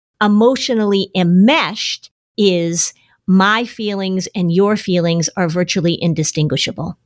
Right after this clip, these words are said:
So if you're having a tough time, I'm having a tougher time. If you get rejected by a friend, or if somebody breaks your heart,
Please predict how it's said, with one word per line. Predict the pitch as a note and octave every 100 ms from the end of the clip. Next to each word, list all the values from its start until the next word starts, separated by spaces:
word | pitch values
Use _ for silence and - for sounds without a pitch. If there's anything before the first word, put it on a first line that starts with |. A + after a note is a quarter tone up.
| _ _ _ _ _
So | - G#3
if | F3+ F3
you're | F#3+ B3 C4
having | B3 A#3+ A#3+
a | A#3
tough | A3+ A3 -
time, | A#3 G#3+ A3 A3+ A3 - _
I'm | G3 F#3+
having | F#3 F3+ F3
a | E3
tougher | E3 E3 B2
time. | - C3+ A2+ - - _ _ _ _
If | G3+ F#3+
you | E3+ F3+ B3 C4+
get | A#3 A3+ -
rejected | G3+ E3 G#3+ G#3+ A3 F#3
by | G3 F#3+
a | F#3
friend, | - G#3 G#3 G#3 F#3+
or | D#3+
if | -
somebody | A3 A3 A3+
breaks | F#3 G3 G3
your | G3
heart, | F3+ F#3 F#3 F#3